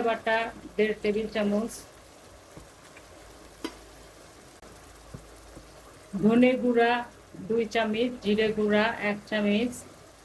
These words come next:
হলুদ পরিমাণ মতো, গরম মশলার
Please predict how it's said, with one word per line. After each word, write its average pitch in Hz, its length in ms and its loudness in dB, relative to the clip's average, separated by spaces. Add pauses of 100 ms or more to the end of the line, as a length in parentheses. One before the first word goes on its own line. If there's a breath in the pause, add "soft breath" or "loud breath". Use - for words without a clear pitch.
(4000)
হলুদ 233 360 6 (240)
পরিমাণ 226 360 2 (120)
মতো, 208 260 -2 (2000)
গরম 226 320 4
মশলার 233 420 0